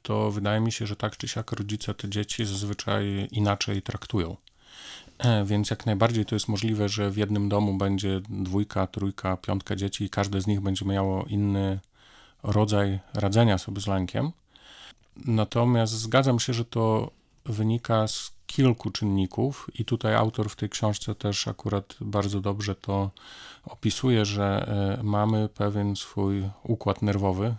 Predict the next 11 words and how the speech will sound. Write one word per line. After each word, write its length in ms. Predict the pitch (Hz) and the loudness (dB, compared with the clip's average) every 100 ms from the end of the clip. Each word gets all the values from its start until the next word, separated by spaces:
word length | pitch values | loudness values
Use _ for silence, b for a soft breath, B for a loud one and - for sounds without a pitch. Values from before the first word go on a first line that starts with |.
| - | -8
który 400 | - 104 98 98 | -6 -2 0 0
na 140 | 98 | -2
pewno 340 | - 101 101 98 | -2 -2 0 0
nas 460 | 95 98 - - - | 0 -2 -4 -12 -8
predysponuje 720 | - 101 101 - 104 104 98 | -4 -2 -4 0 2 2 2
do 300 | 95 95 98 - | 0 0 -2 -6
przeżywania 520 | - 101 98 98 98 | -4 -2 0 0 2
większego 440 | 98 98 104 98 | 0 -2 -2 -4
czy 140 | 95 101 | -4 -2
mniejszego 440 | 98 95 107 101 | -2 -2 -4 -2
lęku. 440 | 95 90 87 127 | 0 0 -2 -4